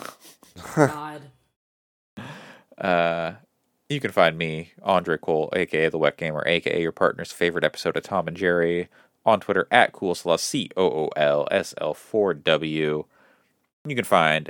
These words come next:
Speaker 1: Jeff Davis, the composer of our wonderful theme music, on Twitter, TikTok, and Twitch at Stranger Peace.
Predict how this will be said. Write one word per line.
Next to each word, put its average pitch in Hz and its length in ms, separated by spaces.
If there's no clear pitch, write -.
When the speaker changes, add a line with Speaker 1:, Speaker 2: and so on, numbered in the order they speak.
Speaker 1:
Jeff 95 260
Davis, 87 400
the 80 360
composer 95 840
of 85 120
our 85 100
wonderful 87 320
theme 87 300
music, 92 420
on 76 480
Twitter, 101 400
TikTok, 95 520
and 131 180
Twitch - 420
at 110 320
Stranger 120 600
Peace. - 640